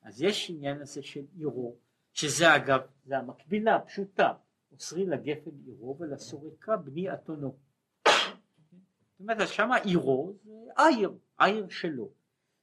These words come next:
ויש עירו, ובחינת עיר אלוקים, עירו.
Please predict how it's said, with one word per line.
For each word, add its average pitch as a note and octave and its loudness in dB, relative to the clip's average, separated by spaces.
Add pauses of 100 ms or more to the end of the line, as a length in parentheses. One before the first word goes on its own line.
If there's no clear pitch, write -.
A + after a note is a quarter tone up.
(160)
ויש B2 2
עירו, B2 -4 (460)
ובחינת D#3 -4
עיר B3+ -2
אלוקים, A#3 -4 (640)
עירו. F#3+ -2